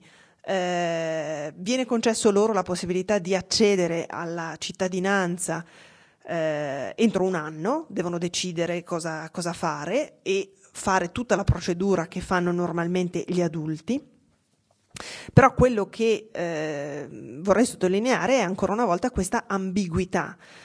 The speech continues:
nel senso, un po' come l'ambiguità iniziale, no? Che non sappiamo decidersi se, se questi migranti li vogliamo oppure no.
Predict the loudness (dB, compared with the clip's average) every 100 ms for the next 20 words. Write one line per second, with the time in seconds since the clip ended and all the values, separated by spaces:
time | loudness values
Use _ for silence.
0 | -20 -4 -2 2 2 2 -2 -2 4 4
1 | 4 0 0 -2 -2 0 0 0 0 -2
2 | 0 0 0 -4 -4 -4 -4 -4 -2 -2
3 | -2 -4 -4 -4 -4 -6 -8 -8 -10 -6
4 | -6 -8 -10 -8 -8 -6 -6 -4 -4 -4
5 | -4 -4 -2 -2 -2 -4 -4 -4 -4 -4
6 | -4 0 0 0 -4 -6